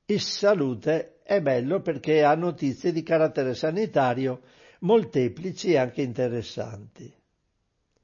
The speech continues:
Il colesterolo è un tipo di grasso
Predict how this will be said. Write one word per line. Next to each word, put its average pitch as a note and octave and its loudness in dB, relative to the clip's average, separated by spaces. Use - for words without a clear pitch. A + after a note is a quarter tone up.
Il C#4+ 2
colesterolo D3+ 2
è A3 6
un A#3 2
tipo C3+ -2
di B2 -4
grasso B2 -4